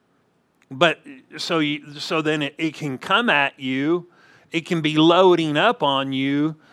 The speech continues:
but you just keep going because you were taught,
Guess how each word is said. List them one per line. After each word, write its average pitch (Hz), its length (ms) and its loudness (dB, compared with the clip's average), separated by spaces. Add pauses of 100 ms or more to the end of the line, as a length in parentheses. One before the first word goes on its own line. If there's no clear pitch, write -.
(140)
but 143 360 2
you 151 340 -6
just 139 240 -8
keep 147 280 -8
going 151 720 0 (380)
because 147 380 -4
you 196 260 -2
were 165 140 2
taught, 139 460 0